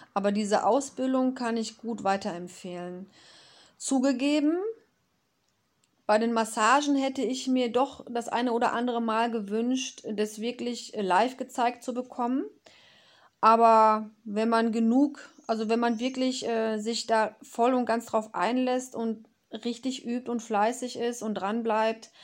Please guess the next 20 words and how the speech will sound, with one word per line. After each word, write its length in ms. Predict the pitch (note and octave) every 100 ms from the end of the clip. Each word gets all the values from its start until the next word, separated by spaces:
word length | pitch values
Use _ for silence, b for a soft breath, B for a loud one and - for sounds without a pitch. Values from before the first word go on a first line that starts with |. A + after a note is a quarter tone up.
| B B
kann 200 | - A3
man 160 | A3 G#3+
die 100 | G3+
super 360 | G#3+ G#3+ G#3+
gut 260 | G3+ G3 F#3+
auch 340 | F#3+ F#3+ -
wirklich 380 | G3+ G3 F#3+ -
online 360 | G3 F#3 F#3 F#3
lernen. 640 | F3+ F3+ F3+ F3 F3 - B B B B -
Und 560 | G#3 G#3 G#3 G#3 - _ _ _ -
man 220 | G#3 A3
muss 160 | B3+
sich 180 | C4+ B3+
aber 200 | A3+ A3
auch 180 | A3+ A3 _
im 180 | - G#3
Klaren 480 | - G#3+ A#3+ A3+ F#3+
sein, 580 | F3+ F3 F#3+ A3+ B3+ C4 B B B B B
dass, 400 | - G#3+ G#3+ - -
äh, 520 | A3 G#3 G#3 G#3